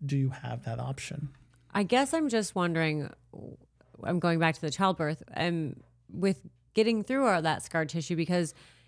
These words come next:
Speaker 2: naturally a woman's vagina at childbirth would just naturally dilate and naturally expand to let the baby's head come forward. But if this, if her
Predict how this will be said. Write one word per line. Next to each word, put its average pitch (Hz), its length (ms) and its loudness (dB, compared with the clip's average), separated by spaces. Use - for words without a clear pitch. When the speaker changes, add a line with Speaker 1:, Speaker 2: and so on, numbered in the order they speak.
Speaker 2:
naturally 185 920 2
a 175 100 0
woman's 165 340 2
vagina 143 420 2
at 143 260 -2
childbirth 139 680 -2
would 147 200 -2
just 143 320 -2
naturally 196 600 4
dilate 147 640 2
and 156 120 -2
naturally 165 480 2
expand 147 800 -2
to 170 100 -4
let 139 180 -2
the 139 60 -6
baby's 135 320 -4
head 196 200 0
come 160 200 -2
forward. - 400 -8
But 196 420 0
if 240 420 2
this, 180 360 -4
if - 320 -4
her 175 680 0